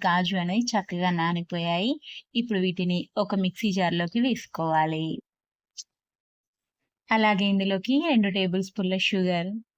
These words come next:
పావు టీ స్పూన్ యాలకుల పొడి వేసుకొని గ్రైండ్ చేసుకోవాలి. చూడండి, ఈ విధంగా గ్రైండ్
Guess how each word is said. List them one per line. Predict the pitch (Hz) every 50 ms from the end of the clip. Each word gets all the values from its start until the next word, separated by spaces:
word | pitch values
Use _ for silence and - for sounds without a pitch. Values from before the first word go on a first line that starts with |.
| _ _ _ _ _ _ _ _ _ _ _ _ _ -
పావు | 220 208 202 202 202 196
టీ | 202 196 -
స్పూన్ | - - 233 233 254 247
యాలకుల | 208 185 180 180 185 185 196 185 180 -
పొడి | 180 175 175 165
వేసుకొని | 165 175 180 - - - 175 170 170 170 196 208
గ్రైండ్ | 220 226 196 180 180 - -
చేసుకోవాలి. | 185 185 - - - 175 175 170 170 165 165 165 165 160 180 - - - _ _ _ _ _ _ _ _ _ _ _ _ _ _
చూడండి, | - - 240 226 214 214 220 233 254 247 -
ఈ | 220 214 202
విధంగా | 196 196 175 190 190 202 226
గ్రైండ్ | 233 226 214 185 180 185